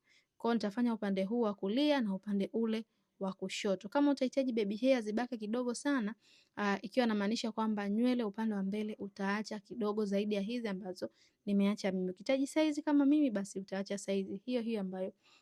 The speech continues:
unaiona. Jeli ambayo nimetumia hapa ni soft and free.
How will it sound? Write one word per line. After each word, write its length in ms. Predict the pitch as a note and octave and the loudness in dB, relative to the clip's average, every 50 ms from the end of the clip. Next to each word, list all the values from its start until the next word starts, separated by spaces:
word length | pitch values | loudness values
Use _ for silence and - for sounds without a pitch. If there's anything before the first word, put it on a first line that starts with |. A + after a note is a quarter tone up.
| _ _ | _ _
unaiona. 560 | - G3+ G3+ G3 F#3+ G3 G3+ G3 F#3+ F#3 G3+ G#3 | 0 2 4 4 6 6 4 4 2 0 -2 2
Jeli 240 | G#3+ C#4 D4 D4+ | 4 6 8 8
ambayo 200 | C#4+ C4+ C4+ D4 | 8 8 6 6
nimetumia 460 | C#4+ B3+ A#3+ - - B3 B3+ C#4 C#4+ C#4+ | 6 4 4 2 2 2 4 4 4 4
hapa 180 | C#4 C4+ B3+ | 2 0 -2
ni 80 | G#3+ G#3 | -4 -4
soft 260 | - - A#3 A3+ - | -4 -6 -6 -4 -2
and 160 | A3 G3 F#3 | -4 -4 -4
free. 380 | - - - A#3+ C4+ D#4 E4 | -6 -4 0 0 2 2 0